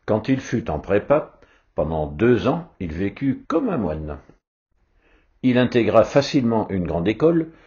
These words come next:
dont il ne sortit pourtant que sous-major. Eh bien oui, forcément, la rencontre avec Cancanette, ça déconcentre un peu.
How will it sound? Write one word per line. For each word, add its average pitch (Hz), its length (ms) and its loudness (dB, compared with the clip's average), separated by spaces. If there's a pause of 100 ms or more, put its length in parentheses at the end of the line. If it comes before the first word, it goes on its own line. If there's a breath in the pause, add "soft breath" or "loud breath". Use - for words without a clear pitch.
(180 loud breath)
dont 123 180 0
il 127 160 2
ne 120 100 4
sortit 107 340 0
pourtant 104 340 -2
que 110 160 -4
sous-major. 85 920 -2 (1160)
Eh 123 160 0
bien 127 300 6
oui, 143 180 4
forcément, 135 800 0 (400 loud breath)
la 87 140 4
rencontre 107 520 2
avec 92 420 0
Cancanette, 95 640 -2 (360)
ça - 260 -6
déconcentre 87 600 -4
un 165 60 0
peu. 156 260 -2